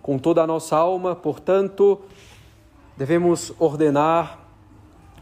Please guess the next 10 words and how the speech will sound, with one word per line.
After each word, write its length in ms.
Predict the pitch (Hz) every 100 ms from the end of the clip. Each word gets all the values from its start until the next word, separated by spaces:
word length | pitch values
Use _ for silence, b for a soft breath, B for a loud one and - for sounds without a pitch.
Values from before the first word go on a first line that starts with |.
| -
todas 240 | 156 156 147
as 140 | 139
nossas 340 | 147 143 143
paixões, 600 | - 131 123 165 180 175
sentimentos 760 | - 143 - 143 160 175 151 139
e 60 | 143
emoções 680 | 139 131 160 165 170 - - B B B B
para 180 | 151 160
que 140 | -
correspondam 1200 | - 170 156 143 - - 190 214 147 123 104